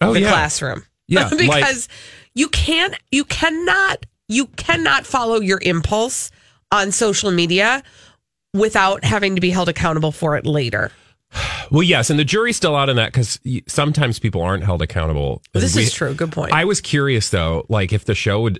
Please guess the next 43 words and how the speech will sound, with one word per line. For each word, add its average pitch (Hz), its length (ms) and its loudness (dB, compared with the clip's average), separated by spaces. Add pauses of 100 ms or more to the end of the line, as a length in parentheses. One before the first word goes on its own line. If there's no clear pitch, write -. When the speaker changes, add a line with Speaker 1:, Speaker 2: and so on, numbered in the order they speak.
Speaker 1:
be, 101 220 0
like, 85 200 0
at 92 120 -2
some 92 160 0
point, 101 200 0
like, 80 200 -2 (1300)
Speaker 2:
"We 202 240 0
don't 180 200 0
know - 160 4
her." - 160 4
Speaker 1:
"Bye." 135 380 2
<laughs> - 40 -6 (340)
You 202 60 4 (340)
know, 427 80 4
like, 480 160 2 (520)
like, 220 260 -2 (120)
because 202 260 0
at 220 100 -2
what 220 180 -2
point 294 240 -2
do 220 100 -4
you, 208 320 0
like, 180 300 0 (400)
it's, - 440 0
it's 185 260 0
such, - 580 0 (400)
and 156 200 0
I 156 120 2
don't 180 200 0
wanna, 156 340 2
because 131 320 0
we've 131 140 0
been, 123 180 0
we're 131 120 0
gonna 143 160 0
talk 117 320 -2
s-, - 200 -6
about 92 320 -2
some, 92 200 0
like, 85 240 0
generational 90 680 0
differences 107 720 -2 (140)
Speaker 2:
Uh-huh. 165 300 0